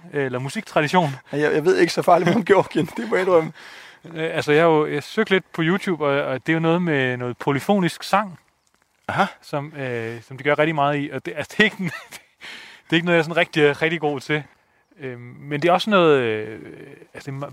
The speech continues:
Speaker 1: baseret meget på sådan gentagende rytmer,
Speaker 2: Mhm.
Speaker 1: når de bruger instrumenter til, øh, til deres sang.
Speaker 2: Mhm.
Speaker 1: Sidste gang var det jo højt for træets grønne top, og, og det er det altså igen.
Speaker 2: Ja.
Speaker 1: Fordi, øh, den er jo, den er jo gammel.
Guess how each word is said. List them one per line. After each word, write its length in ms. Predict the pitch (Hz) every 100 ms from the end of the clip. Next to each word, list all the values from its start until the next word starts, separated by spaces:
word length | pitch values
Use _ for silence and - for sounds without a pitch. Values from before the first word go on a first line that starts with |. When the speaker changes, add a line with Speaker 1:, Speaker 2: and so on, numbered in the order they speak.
| -
Speaker 1:
baseret 280 | 139 170 151
meget 200 | 147 160
på 80 |
sådan 160 | 143 139
gentagende 420 | 160 175 175 143
rytmer, 400 | 147 220 208 - _
Speaker 2:
Mhm. 280 | 107 180 277 _ 113
Speaker 1:
når 120 | 120
de 160 | 110 117
bruger 220 | - 127
instrumenter 380 | 123 147 175 165 - _ _ _
til, 160 | - 131
øh, 260 | 127 113 113
til 120 | -
deres 140 | 110
sang. 180 | - 180 _ _ _
Speaker 2:
Mhm. 200 | 143 277 - _
Speaker 1:
Sidste 280 | - 208 -
gang 240 | 175 151 135
var 100 | 127
det 220 | 131 120
jo 240 | 117 113
højt 200 | 123 147
for 120 | -
træets 460 | 135 147 135 131 -
grønne 260 | - 123 143
top, 240 | - 127 - -
og, 160 | 127
og 140 | 131 131
det 100 | 170
er 60 |
det 60 | 185
altså 220 | 160 131
igen. 260 | 117 147 - -
Speaker 2:
Ja. 100 | 135 185 208 - _ _ - - - - -
Speaker 1:
Fordi, 460 | - 139 165 156 143
øh, 320 | 127 120 131 -
den 140 | 165
er 60 | 180
jo, 180 | 156 127
den 120 | 117
er 60 | 160
jo 60 | 151
gammel. 400 | 127 202 262